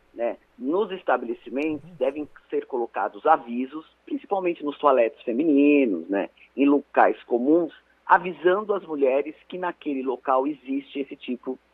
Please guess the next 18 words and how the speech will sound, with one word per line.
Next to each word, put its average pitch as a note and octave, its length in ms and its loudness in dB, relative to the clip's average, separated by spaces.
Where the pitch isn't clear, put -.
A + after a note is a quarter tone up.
de B2+ 80 -2
protocolo, B2+ 720 2
né. - 120 -18
Então, D3 360 2
avisa, B2+ 720 2
se C3 160 -10
se - 320 -20
sentir C3+ 320 0
ameaçada, A2 720 4
procure A2 800 -6
o F#2 180 -12
bar, A#2+ 500 8
ela, A#2 280 -4
é, A#2+ 120 -4
é A#2+ 340 0
essa, - 280 -2
ela D#3+ 220 -2
dá F3+ 420 0